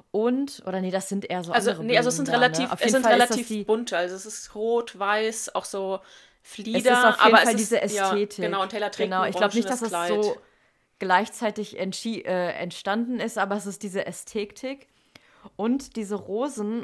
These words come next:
Speaker 1: wurden ja auch, ich, war das während der Reputation-Ära? Ähm, wenn man eine Bestellung im Store gemacht hat, dass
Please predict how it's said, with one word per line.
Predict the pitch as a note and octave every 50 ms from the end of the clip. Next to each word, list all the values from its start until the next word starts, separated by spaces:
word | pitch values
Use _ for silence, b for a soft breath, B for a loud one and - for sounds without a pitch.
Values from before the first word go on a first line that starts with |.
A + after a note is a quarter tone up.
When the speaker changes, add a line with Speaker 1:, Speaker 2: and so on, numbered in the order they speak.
| - F#3+ F#3+
Speaker 1:
wurden | G3 G#3+ B3 C4+ A#3 A3+
ja | G#3 G3 F#3 E3 -
auch, | E3+ F3+ G#3 A#3 G#3
ich, | - F#3 - - -
war | F3 F#3
das | F#3 G3 F#3+ -
während | F3+ F#3 F3+ F3+ F3 E3+
der | F3 E3
Reputation-Ära? | E3 E3 - F3 - - - E3+ F3 F3+ - - G#3+ - - A3+ A#3 A#3+ A3+ A#3 A#3+ B3+ C#4+ D#4+ b b b b b b b b b b b -
Ähm, | G3 G3 G3+ G3
wenn | G3 G3
man | G#3 G3+ G3+
eine | G3+ F#3
Bestellung | F3 F#3 G3 - - - G3 F3+ G3 A3 A#3 C4 C4 A3
im | - F#3+ G3+
Store | - - - G3+ F#3 F#3+ G#3+
gemacht | A3 B3 A#3 A3+ A#3 B3 A#3+ - -
hat, | C#4 C#4 C#4 -
dass | A3 A3 G#3+ - - -